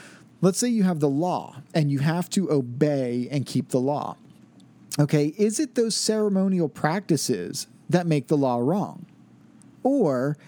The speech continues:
is it trying to live up to whatever those ceremonial practices are? It's the latter. That's what Paul is saying, that it's not the what you're doing, but it's the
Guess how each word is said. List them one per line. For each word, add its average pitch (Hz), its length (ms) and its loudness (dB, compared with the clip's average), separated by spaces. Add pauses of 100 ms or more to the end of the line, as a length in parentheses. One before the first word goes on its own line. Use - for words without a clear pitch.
(120)
is 190 180 4
it 190 140 -4
trying 160 460 0
to 175 100 0
live 170 320 2
up 190 260 -4
to 131 480 0 (100)
whatever 143 360 2
those 147 220 0
ceremonial 131 440 0
practices 123 540 -2
are? 202 320 -4 (1160)
It's 175 160 2
the - 100 -2
latter. 180 420 -2 (1300)
That's 190 260 2
what 247 140 -2
Paul 196 280 0
is 160 100 -2
saying, 175 520 -2 (220)
that 147 420 0 (160)
it's 175 300 0
not 185 540 -2 (240)
the 165 240 2
what 151 400 -2
you're 185 180 2
doing, 139 720 -2 (480)
but 165 240 2
it's 156 300 -2
the 143 580 0